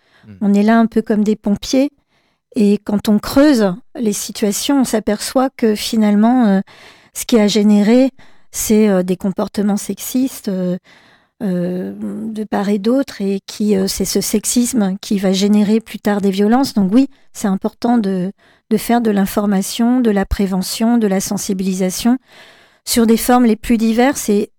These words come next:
Speaker 2: par rapport aux étudiants et aux étudiantes, on voit bien que, euh, bah, quand c'est une enseignante, hein, ce que je suis par ailleurs,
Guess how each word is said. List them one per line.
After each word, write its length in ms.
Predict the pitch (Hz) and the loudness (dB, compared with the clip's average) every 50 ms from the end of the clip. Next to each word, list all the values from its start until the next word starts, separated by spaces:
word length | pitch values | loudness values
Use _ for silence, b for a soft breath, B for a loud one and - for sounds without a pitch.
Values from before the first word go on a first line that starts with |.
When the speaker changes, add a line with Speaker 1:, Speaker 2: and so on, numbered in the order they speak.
| _ _ - | _ _ -2
Speaker 2:
par 160 | - 233 220 | 0 0 2
rapport 320 | 233 233 - - 247 233 | 0 0 2 0 0 2
aux 100 | 226 220 | 2 2
étudiants 520 | 214 196 220 220 - - 214 196 240 240 233 | 2 0 -2 -4 -4 -4 -2 0 2 2 4
et 100 | 220 202 | 4 2
aux 80 | 202 | 2
étudiantes, 640 | 202 - 202 196 - - 196 - 254 262 277 - - | 0 0 -2 -4 -4 -6 -4 -2 0 0 0 -2 -2
on 80 | 214 208 | -2 -2
voit 240 | 185 196 208 208 | 0 0 0 -2
bien 300 | 208 208 208 247 254 269 | 0 0 0 0 0 0
que, 400 | 262 - - 226 208 202 190 185 202 b b b b b b b b b b b b b b b b b - | -2 -2 -2 -2 0 0 -2 -2 -6 b b b b b b b b b b b b b b b b b -6
euh, 460 | 226 190 190 190 180 180 190 185 185 | -2 -2 0 0 0 0 -2 -2 -4
bah, 140 | 196 202 202 | -4 -4 -4
quand 160 | - 254 247 | -2 -2 -2
c'est 240 | - - 240 - - | -2 -2 -2 -2 -2
une 100 | 240 202 | -2 -2
enseignante, 540 | 202 - - 208 190 190 208 262 277 - 214 | -2 -4 -4 -4 -4 -2 -2 -4 -4 -4 -8
hein, 60 | 202 | -8
ce 100 | - - | -8 -8
que 100 | - 196 | -8 -6
je 140 | 185 190 196 | -4 -4 -4
suis 260 | 202 - - 226 220 | -4 -4 -4 -4 -4
par 220 | - 196 190 180 | -2 -2 -4 -2
ailleurs, 380 | 196 185 196 214 233 269 277 | -2 -2 0 0 0 0 0